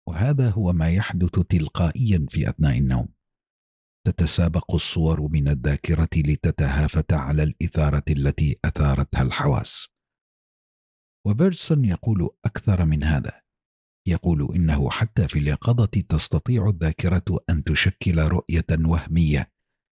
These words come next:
تشبه ما يحدث في الأحلام. فالقارئ أحيانًا يمر على الخطأ المطبعي في الصحيفة وفي الكتاب فلا يفطن إليه، ويقرأ الكلمات كما لو كانت صحيحة،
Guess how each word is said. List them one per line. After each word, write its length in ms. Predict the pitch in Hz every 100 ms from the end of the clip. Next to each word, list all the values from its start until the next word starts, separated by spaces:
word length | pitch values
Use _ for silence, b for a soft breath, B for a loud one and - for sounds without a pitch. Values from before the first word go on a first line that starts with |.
| _
تشبه 460 | 135 - 120 92 101
ما 180 | 78 71
يحدث 440 | 76 - 73 -
في 140 | - 69
الأحلام. 420 | - - 78 65 _ _ _ _ _ _ _ -
فالقارئ 600 | 110 - 160 170 131 131
أحيانًا 640 | 110 - 120 92 71 60 - _ _ 98
يمر 360 | 71 76 80
على 240 | 73 78 78
الخطأ 380 | 78 - - 65
المطبعي 800 | 76 76 - 85 78 98 104
في 100 | 82
الصحيفة 640 | 98 - - - 123 110 107
وفي 280 | 82 85 -
الكتاب 580 | 95 - 107 107 73 67 _ _ _ _ _
فلا 200 | 92 71
يفطن 400 | 69 71 - 73
إليه، 420 | 71 69 67 - - _ _ _ _ _ _ _ _
ويقرأ 500 | 95 131 - 160 135
الكلمات 680 | 117 - 101 82 80 95 92
كما 400 | - 101 85 78
لو 180 | 78 71
كانت 340 | - 73 71
صحيحة، 600 | - - - 90 - 80